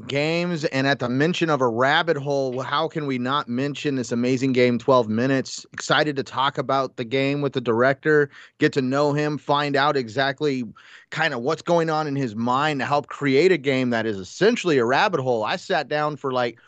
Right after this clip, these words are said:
what I thought was just a few hours. Turned out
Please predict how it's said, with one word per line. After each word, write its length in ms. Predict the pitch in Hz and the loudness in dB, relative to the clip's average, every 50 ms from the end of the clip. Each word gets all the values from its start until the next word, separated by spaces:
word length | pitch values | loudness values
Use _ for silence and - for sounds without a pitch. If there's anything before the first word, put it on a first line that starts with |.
| - _ _ | -20 _ _
what 180 | - 135 160 160 | -2 2 2 2
I 120 | 156 156 | 2 0
thought 260 | - - 160 156 147 | 0 -2 -2 -2 -2
was 160 | 147 139 110 | -2 -6 -6
just 220 | 107 135 135 - - | -6 -8 -8 -8 -10
a 40 | 110 | -12
few 300 | - - 143 131 120 120 | -12 -8 -6 -2 -2 0
hours. 440 | 117 131 165 175 160 143 135 123 | 2 2 2 4 2 2 0 -2
Turned 280 | - - 151 143 135 131 | -4 -4 -4 -4 0 2
out 180 | 127 127 127 | 2 2 2